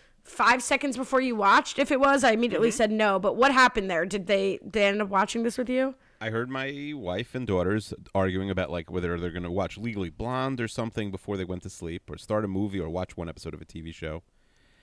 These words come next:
Speaker 2: And I was like, "Hey guys, let's, I'm about to watch New Girl." And Mary usually watches me, like, "Let's all watch New Girl together." And then as I was, like, getting ready and they were gonna come in the room, I texted you. I'm like, "Hey, uh, this is kosher, right?" And you're like, "No."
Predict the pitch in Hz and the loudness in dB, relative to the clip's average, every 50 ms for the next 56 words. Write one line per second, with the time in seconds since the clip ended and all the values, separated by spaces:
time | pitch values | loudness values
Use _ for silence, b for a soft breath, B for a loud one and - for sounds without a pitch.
0 | _ _ _ _ _ _ _ _ - 92 95 92 92 92 92 - 113 - - 220 | _ _ _ _ _ _ _ _ -10 -8 -6 -4 -4 -4 -2 -2 -4 -4 -2 -2
1 | 254 277 262 247 196 - 98 - - - - 123 151 - - - - 131 135 170 | -2 0 -2 -2 -4 -4 -8 -12 -14 -10 -6 -6 -6 -6 -8 -10 -10 -8 -6 -4
2 | 190 175 165 - - 151 160 160 - - 196 208 190 160 147 143 139 139 - - | -2 -2 -4 -2 -2 -2 -2 -2 -2 -2 0 2 4 4 4 4 2 0 -2 -4
3 | 104 107 107 113 120 123 127 127 127 113 117 123 123 127 123 127 123 107 120 117 | -2 0 2 4 4 4 4 2 0 -2 -2 0 0 -2 -2 -4 -6 -4 -2 -2
4 | 110 104 - 92 104 117 - - 143 135 135 135 - - 143 139 143 139 139 151 | -2 -2 -2 -4 -4 -2 -2 -2 -2 0 -2 -2 -4 -6 -6 -4 -4 -6 -4 -2
5 | 143 156 147 117 87 - b b b b b b b b b b - 104 104 110 | -2 0 0 0 -2 -4 b b b b b b b b b b -10 -6 -4 -4
6 | 110 110 110 - 113 120 120 123 123 120 101 117 113 110 107 101 104 101 101 - | -4 -4 -4 -4 -4 0 0 2 0 0 0 0 0 0 0 -2 -4 -4 -2 -2
7 | 117 107 104 107 110 120 120 117 117 107 104 98 101 101 98 95 - 110 104 104 | -2 -2 -2 0 2 2 2 2 2 0 0 0 0 -2 -4 -6 -6 -4 -4 -4
8 | 101 107 113 123 139 151 147 139 127 120 120 69 80 101 - - 104 101 - - | -4 -4 -2 0 2 2 2 2 0 -2 -4 -4 -6 -6 -4 -4 -6 -6 -6 -8
9 | 104 95 98 95 92 90 87 85 92 - 113 117 110 110 110 107 110 110 110 104 | -6 -4 -4 -4 -4 -4 -6 -10 -10 -10 -8 -6 -4 -2 -2 -2 -2 -4 -4 -6
10 | - - 85 87 87 95 117 - 123 107 - - 127 120 117 - 95 85 85 87 | -6 -6 -6 -4 -4 -6 -6 -10 -12 -8 -2 2 2 2 2 0 -2 -2 -2 -2
11 | 92 85 92 92 87 82 82 87 87 90 87 92 95 101 101 95 87 82 76 67 | -2 -4 -4 -6 -6 -6 -6 -8 -10 -10 -10 -8 -4 -2 -2 0 -2 -2 -4 -8
12 | 69 67 - - - | -10 -12 -14 -16 -20